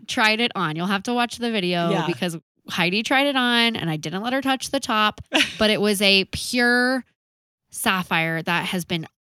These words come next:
Speaker 1: legitimately untouched. Like, it was cut this way. It hasn't been heated or treated or anything. And it is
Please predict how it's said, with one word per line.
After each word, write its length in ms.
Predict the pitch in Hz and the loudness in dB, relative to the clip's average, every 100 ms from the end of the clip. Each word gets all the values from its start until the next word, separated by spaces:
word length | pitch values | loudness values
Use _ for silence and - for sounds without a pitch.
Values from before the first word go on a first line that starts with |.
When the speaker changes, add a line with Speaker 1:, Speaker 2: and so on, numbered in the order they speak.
| _ - | _ -8
Speaker 1:
legitimately 760 | 196 185 202 202 202 - 185 - | -4 0 0 0 -2 -2 -4 0
untouched. 600 | 175 165 - - - - | 0 0 -6 -6 -6 -4
Like, 160 | 165 | -4
it 80 | 151 | -2
was 140 | 165 - | -4 -6
cut 420 | - - 208 - - 226 | -8 -4 -4 -4 -12 -8
this 340 | 165 165 - | -6 -4 -4
way. 340 | 151 160 226 - _ - | -2 0 -2 -4 _ -6
It 80 | 165 | -2
hasn't 300 | 170 160 147 | -2 -4 -6
been 100 | 147 | -8
heated 420 | - 226 220 220 | -4 0 0 0
or 120 | - 160 | -4 -4
treated 500 | - 226 208 196 - | -2 0 2 2 0
or 160 | 156 - | -2 -2
anything. 540 | 160 185 240 269 285 - _ _ - | -4 -2 -2 -2 -4 -10 _ _ -6
And 120 | 190 | -2
it 120 | 190 | 0
is 220 | 190 185 | 0 -2